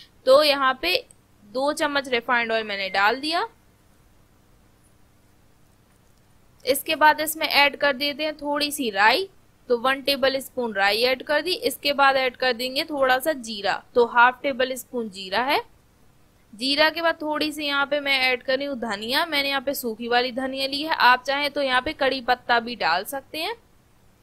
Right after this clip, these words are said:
अब डाल देंगे थोड़ा सा मसाला, तो मैं यहाँ पे छोले मसाला ऐड कर रही हूँ। आप चाहें तो यहाँ पे पाव भाजी मसाला या जो भी आपको flavor पसंद हो वो मसाला आप यहाँ ऐड करें।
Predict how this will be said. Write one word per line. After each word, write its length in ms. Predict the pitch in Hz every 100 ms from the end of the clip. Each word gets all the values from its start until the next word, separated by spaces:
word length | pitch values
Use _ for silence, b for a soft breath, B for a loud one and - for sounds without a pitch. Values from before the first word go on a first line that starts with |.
| - _ - -
अब 200 | 262 247
डाल 220 | 294 294
देंगे 220 | 285 294 302
थोड़ा 380 | 285 294 294 294
सा 140 | 294
मसाला, 580 | 226 208 214 196 233 311
तो 120 | 302
मैं 160 | 262 262
यहाँ 160 | 277
पे 120 | 269 302
छोले 320 | 247 214 208
मसाला 380 | 208 233 214 202
ऐड 240 | 190 196
कर 140 | 262 254
रही 80 |
हूँ। 120 | 320 285
आप 280 | 262 254 -
चाहें 320 | 269 285 311
तो 80 | 320
यहाँ 180 | 277 269
पे 80 | 302
पाव 300 | 277 262 240
भाजी 240 | 247 220
मसाला 380 | 226 220 233 240
या 140 | 285 285
जो 200 | 254 247
भी 100 | 254
आपको 220 | 240 240
flavor 340 | - 220 208 208
पसंद 460 | 208 208 220 247
हो 120 | 403 b b _
वो 120 | 254 269
मसाला 380 | 262 269 247
आप 160 | 214 202
यहाँ 180 | 240 320
ऐड 320 | - 254 208
करें। 280 | - 180